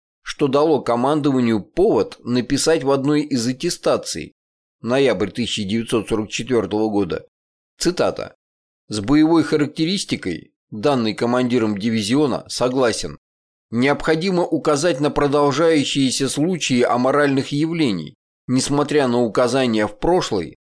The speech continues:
конца тысяча девятьсот сорок третьего года, аттестации". Конец цитаты. Анализ дальнейшей боевой карьеры Маринеско показывает, что именно в это время у Александра Ивановича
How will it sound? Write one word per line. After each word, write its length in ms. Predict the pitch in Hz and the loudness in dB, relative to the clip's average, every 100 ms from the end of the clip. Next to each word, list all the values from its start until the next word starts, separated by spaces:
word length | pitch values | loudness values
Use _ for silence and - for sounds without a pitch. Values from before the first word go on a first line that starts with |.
| _ _ - | _ _ -4
конца 360 | 127 120 117 | -2 0 0
тысяча 480 | - 113 - - 101 | -2 -6 -6 -6 -4
девятьсот 420 | 101 110 117 98 | -2 -2 -2 -2
сорок 240 | 113 107 - | -2 -2 0
третьего 380 | 110 98 104 | -2 0 -2
года, 380 | 104 104 85 - _ _ _ | 0 -2 -2 -8 _ _ _
аттестации". 840 | 107 92 131 - 120 - - 85 - _ _ _ _ _ _ - | -6 -4 -4 -2 -2 -2 -8 -12 -16 _ _ _ _ _ _ -4
Конец 400 | 156 147 - - | -2 0 -2 -6
цитаты. 400 | 127 104 85 - _ _ _ _ - | -4 -4 -4 -10 _ _ _ _ -4
Анализ 480 | 117 175 233 202 135 | 0 2 2 0 2
дальнейшей 640 | 151 170 190 214 - 143 | 0 2 0 0 2 2
боевой 440 | 131 143 160 156 | 2 2 4 2
карьеры 480 | 139 131 151 165 131 | 2 0 0 2 2
Маринеско 600 | 123 123 131 165 185 - | 2 2 2 0 -2 -4
показывает, 680 | - 117 - 156 127 131 120 | -2 -2 2 0 2 0 0
что 200 | - 143 | -2 0
именно 340 | 139 135 131 | 2 2 2
в 140 | 127 175 | 2 0
это 200 | - 117 | 0 -2
время 440 | 120 139 101 92 | 0 0 0 -2
у 120 | 117 117 | 0 2
Александра 600 | 127 - 151 123 107 120 | 2 0 0 0 0 0
Ивановича 880 | 131 127 202 151 98 85 90 64 | 0 0 0 0 -2 -4 -8 -10